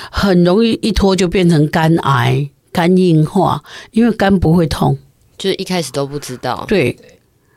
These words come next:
Speaker 1: 那，那种会痛的，就是都是有医的。所以不要怕痛，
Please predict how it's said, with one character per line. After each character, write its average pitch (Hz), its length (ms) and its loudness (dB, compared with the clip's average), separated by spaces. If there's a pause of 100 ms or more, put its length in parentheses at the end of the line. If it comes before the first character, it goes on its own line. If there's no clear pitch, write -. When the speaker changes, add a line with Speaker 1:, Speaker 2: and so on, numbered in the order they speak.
(340)
Speaker 1:
那， 311 160 2
那 320 180 4
种 202 180 2
会 277 160 0
痛 240 280 2
的， 165 120 2
就 196 200 -2
是 151 200 0
都 185 200 -2
是 180 160 0
有 123 180 2
医 151 220 2
的。 - 220 -2 (920)
所 - 240 -2
以 269 140 0
不 190 200 -2
要 226 120 2
怕 202 220 0
痛， 170 400 -2